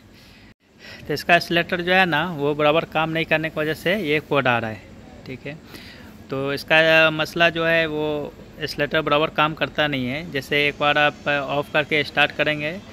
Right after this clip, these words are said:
तो फिर काम बराबर करेगा। जैसे दो तीन बार full press करने पे है ना, फिर ये code आ-, आने की वजह से फिर इसका एक्सेलरेटर है वो काम करना बंद कर देता है।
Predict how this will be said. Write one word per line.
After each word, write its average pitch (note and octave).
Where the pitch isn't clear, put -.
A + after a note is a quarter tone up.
तो C3+
फिर D3
काम D3
बराबर D3
करेगा। D3
जैसे C#3
दो C#3+
तीन D3+
बार D3
full D3
press D3
करने D3
पे D#3+
है D3+
ना, C#3+
फिर C#3
ये D3+
code E3
आ-, C#3+
आने D3
की E3
वजह D#3
से F3
फिर E3
इसका D#3
एक्सेलरेटर D3+
है E3
वो D#3
काम D3
करना D#3
बंद C3
कर B2
देता A2+
है। A2